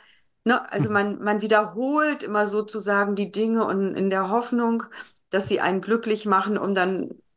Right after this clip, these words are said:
Speaker 1: festzustellen, im besten Falle, dass es ja nicht der Fall ist und das dann einfach ziehen zu lassen und sich auf andere Dinge zu konzentrieren, nämlich auf Spiritualität und Gott.
Speaker 2: Ja.
Speaker 1: Und wenn man Glück hat, dann findet man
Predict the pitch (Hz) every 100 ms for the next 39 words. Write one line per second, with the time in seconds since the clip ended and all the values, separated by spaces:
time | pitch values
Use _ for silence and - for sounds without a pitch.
0 | _ - 214 214 208 196 - 185 190 190
1 | 190 - 185 180 190 - 185 202 180 190
2 | 160 202 202 196 190 196 175 180 - 214
3 | 220 214 226 - - - - _ _ _
4 | - 202 196 196 208 - 165 180 - -
5 | 302 311 311 185 175 165 220 233 - 190
6 | 196 196 - - 196 233 190 175 170 180
7 | - - 190 170 185 185 - 190 196 214
8 | 226 _ _ _ _ _ _ _ _ 180
9 | 185 185 180 - - - 202 190 185 143
10 | 165 170 - 196 196 170 165 196 220 -
11 | - - - - - _ _ _ _ _
12 | _ _ _ _ _ _ _ 110 127 196
13 | 190 190 196 185 196 226 262 247 294 294
14 | - 220 214 - 233 254 269 240 233 233
15 | 233 233 -